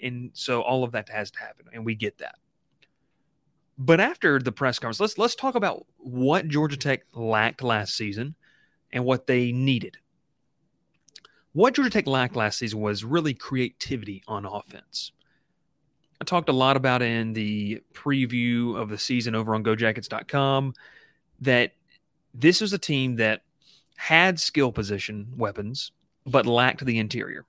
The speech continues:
And that's exactly the diagnostic that we got from this past season. They had skill position players, running back, receivers,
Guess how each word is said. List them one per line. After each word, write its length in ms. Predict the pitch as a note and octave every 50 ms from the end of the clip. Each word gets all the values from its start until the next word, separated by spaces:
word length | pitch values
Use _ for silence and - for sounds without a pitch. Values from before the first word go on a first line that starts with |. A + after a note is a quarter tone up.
| _ _ - C3+
And 100 | C3+ C#3+
that's 160 | D3 - -
exactly 580 | G#2+ G#2+ A2 G#2 A2+ C3 C3 D3 C#3+ - D#3 D3
the 120 | C3+ C3+
diagnostic 640 | B2 C3 B2 A#2+ A#2+ A2+ A2 G#2 G2+ - - G#2+ -
that 80 | A2
we 120 | G#2+ A2 G#2+
got 220 | A2 G2+ G#2 G#2+
from 140 | - A2 G#2
this 120 | G#2 G2
past 300 | - - G#2+ A2 A2 -
season. 320 | - - A1+ - - - D3+ _ - - - - -
They 80 | A#2 A2
had 140 | G#2 G2 -
skill 260 | - - C3 C3+ D3
position 400 | D3 D3 C#3+ D#3 D3+ - E3+ D3+
players, 420 | - B2 A#2 G#2 F#2+ F#2+ F#2 -
running 300 | G#2 G#2+ A2+ A#2 A#2+ A#2
back, 240 | A#2 A#2 A2+ - -
receivers, 600 | A2 - - A#2 A2 A2 G#2+ A#2 A2+ G#2+ - -